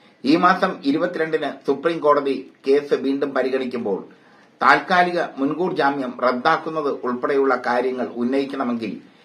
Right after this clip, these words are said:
ഏതു മാർഗം സ്വീകരിക്കണമെന്നും അന്വേഷണ സംഘം പരിശോധിക്കുന്നുണ്ട്.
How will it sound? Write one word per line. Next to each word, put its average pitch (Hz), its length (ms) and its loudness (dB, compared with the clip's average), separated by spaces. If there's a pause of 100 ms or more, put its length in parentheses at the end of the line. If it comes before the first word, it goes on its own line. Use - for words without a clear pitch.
(120)
ഏതു 147 260 8
മാർഗം 123 580 -2
സ്വീകരിക്കണമെന്നും 120 840 -2 (140)
അന്വേഷണ 123 440 -4
സംഘം 98 420 -8 (360)
പരിശോധിക്കുന്നുണ്ട്. - 800 -6